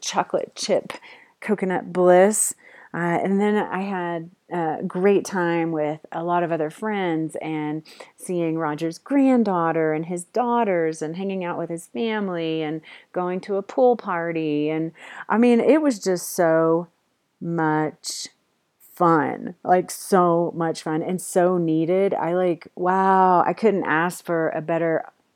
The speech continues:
better timing. It's all divine, right? It's all divine. Kat leaves, and then I get to go on this trip and spend eight days out of the routine of things, out of this house, uh, having just an,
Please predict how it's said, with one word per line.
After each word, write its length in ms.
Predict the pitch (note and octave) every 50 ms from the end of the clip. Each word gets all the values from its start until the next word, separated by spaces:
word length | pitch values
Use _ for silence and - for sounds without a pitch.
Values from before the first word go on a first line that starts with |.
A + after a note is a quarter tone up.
| _ _ _ _ _ _ _ _ _ _ _ _ _
better 320 | A#3 G3 G#3+ G#3+ G#3+ G#3+
timing. 560 | - - - F#3+ F3+ G3 A3+ G#3+ F3 D#3 D3+
It's 160 | D#3+ E3 - - -
all 180 | F#3+ A3+ B3+ C4
divine, 540 | G#3 G#3 F3 D3+ D#3+ D#3 D#3 D#3 D3+ C#3+ C#3+
right? 240 | C#3+ C#3 D3 E3 E3
It's 180 | F3 E3+ - _ _
all 200 | F3+ F#3 F3+ F3+
divine. 600 | F3+ F3 E3+ D#3+ F3 F3 E3+ D#3 C#3+ C#3 C3+ C#3+ - _ - - - _ _
Kat 340 | - G3+ G3+ G3+ G3+ - -
leaves, 520 | F#3 F3+ F3+ F#3 F#3 F3+ F3+ F3+ E3 D#3
and 80 | E3 D#3
then 80 | D#3+ D#3+
I 100 | E3+ F#3
get 140 | F#3 G3
to 80 | F#3 F3+
go 80 | F3+ F3+
on 100 | F3+ F3
this 140 | E3+ E3
trip 340 | - - - E3 E3 E3 E3
and 100 | - D#3+
spend 260 | D#3 - E3+ E3 D#3+ -
eight 180 | - F#3 F3
days 300 | - F#3 F3+ F3 E3+ D#3+
out 200 | - - D#3+ F3
of 100 | F3 D#3+
the 120 | D#3 E3 D#3
routine 400 | E3 E3+ D#3 - - E3+ D#3+ E3
of 140 | E3 D#3 -
things, 440 | E3+ D#3+ D#3 D#3 D#3 D#3 D#3 D3+ -
out 160 | D3+ D3+ E3+
of 80 | F#3+ F3
this 180 | F#3 F3+ F3 -
house, 680 | - - D3+ D3+ D3+ D3+ D3+ D3+ D3+ D#3 D#3 - - - _ - - - - - - - - _
uh, 340 | E3 D#3 D3+ D3+ D3+ C#3+ - - - - - _ - D#3+
having 500 | E3+ G3 F#3+ F#3+ F#3+ F#3 F#3 F3 - - _ - -
just 360 | G3+ A3+ A3+ G#3 - - - _ _
an, 500 | - F#3 F#3+ F#3+ F#3+ F3+ - - F2+ -